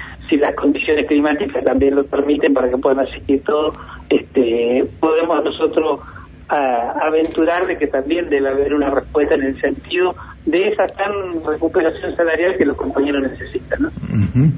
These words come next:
Speaker 2: ujú. Está bien. Eh, yo sé que no tiene nada que ver, pero no hay, no, no hay gremio porque no tienen la posibilidad de tener gremio. ¿Esto para la policía también iría? ¿Le han dicho algo a usted o no?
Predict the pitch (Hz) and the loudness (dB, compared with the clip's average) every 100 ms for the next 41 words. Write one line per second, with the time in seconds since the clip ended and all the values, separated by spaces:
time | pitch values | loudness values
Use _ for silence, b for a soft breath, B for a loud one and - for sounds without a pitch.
0 | - - 101 113 - B B - 117 110 | 0 -2 0 0 -2 B B -2 0 0
1 | 123 120 113 104 104 B B - - - | 0 2 2 2 -2 B B -8 -6 -6
2 | - - - 156 190 - 214 190 170 143 | -8 -10 -6 0 0 2 0 0 0 0
3 | 170 156 147 156 151 135 139 135 139 127 | 0 0 0 0 -2 0 0 0 -2 -4
4 | 131 131 131 143 156 165 - 123 139 135 | -2 0 0 0 0 0 -2 0 0 0
5 | 123 127 135 123 131 139 156 151 123 113 | 0 0 0 0 0 0 2 0 0 0
6 | 113 127 120 127 123 120 95 104 - 104 | 0 0 0 0 0 0 0 -2 -2 -2
7 | 101 110 110 107 104 98 90 90 87 82 | 0 0 0 -2 0 0 0 0 0 0
8 | 85 78 - B B B - 190 190 214 | 0 0 -4 B B B 0 0 2 2
9 | 147 127 113 113 92 110 101 - 156 156 | 2 0 0 -2 0 0 0 -2 0 0
10 | 151 101 104 120 120 95 104 120 156 160 | 0 0 2 4 2 2 2 2 2 2
11 | 127 117 127 - 110 120 147 143 - 82 | 4 4 2 2 2 2 2 2 2 2
12 | 78 76 76 | 2 2 -2